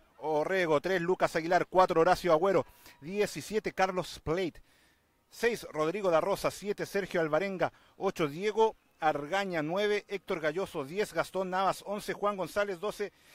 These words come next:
Ignacio Murdoch. Ya se están jugando los primeros minutos. Nosotros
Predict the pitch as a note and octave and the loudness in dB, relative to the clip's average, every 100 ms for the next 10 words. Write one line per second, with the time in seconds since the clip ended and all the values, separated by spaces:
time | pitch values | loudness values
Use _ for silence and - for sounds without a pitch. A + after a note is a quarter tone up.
0 | - D#3+ D3 D3+ G#3 G#3+ G#3 G#3+ - F#3+ | -10 -4 0 2 2 2 4 2 2 4
1 | G3+ E3+ D#3 C3+ - - _ _ _ _ | 6 8 4 4 -2 -20 _ _ _ _
2 | _ _ _ _ _ _ _ - D3 D3 | _ _ _ _ _ _ _ -8 -8 -6
3 | - E3 D3+ D3+ E3+ E3+ - _ _ _ | -4 -4 2 2 6 4 4 _ _ _
4 | B2+ B2 - D3 D#3 D3 E3+ G#3+ - G#3 | -8 -6 -4 0 0 0 -2 -4 2 2
5 | - - - - - _ _ _ _ _ | 2 -14 -20 -20 -20 _ _ _ _ _
6 | _ _ _ _ F3 - C#4 B3 - | _ _ _ _ -10 -4 0 0 -2